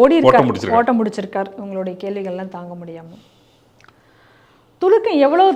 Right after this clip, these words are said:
Speaker 1: தெளிவாக இருக்கான் அப்படிங்கிறத நம்ம இந்த இடத்துல பார்க்கணும். இப்ப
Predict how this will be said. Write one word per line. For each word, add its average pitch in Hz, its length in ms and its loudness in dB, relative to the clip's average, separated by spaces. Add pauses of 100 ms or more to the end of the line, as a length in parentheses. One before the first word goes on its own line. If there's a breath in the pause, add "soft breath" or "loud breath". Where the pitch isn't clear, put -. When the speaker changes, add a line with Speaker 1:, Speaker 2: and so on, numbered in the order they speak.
Speaker 1:
தெளிவாக 330 520 4
இருக்கான் 220 380 -2 (140)
அப்படிங்கிறத 202 560 -4
நம்ம 180 160 -8
இந்த 170 120 -10
இடத்துல 190 320 -10
பார்க்கணும். 175 400 -12 (500 soft breath)
இப்ப 285 140 2